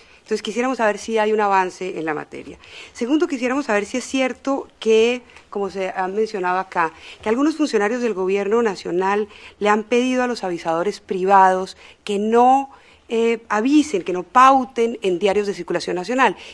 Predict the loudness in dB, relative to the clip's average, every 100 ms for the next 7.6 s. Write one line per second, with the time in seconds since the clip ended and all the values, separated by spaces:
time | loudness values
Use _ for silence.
0 | -10 -6 -2 0 0 -2 -4 -4 -4 -4
1 | -10 -8 -4 -4 0 0 0 -2 -2 0
2 | 0 -2 -4 -8 -10 -14 -14 -8 -6 -6
3 | -8 -14 -12 -8 -2 -2 -2 -8 -20 _
4 | _ -20 -20 -20 -20 -20 -20 -20 _ _
5 | _ -4 -2 0 0 -2 -4 -2 -2 -2
6 | -2 0 0 -2 -2 -4 -2 -2 -2 -2
7 | -6 -4 -2 -2 -2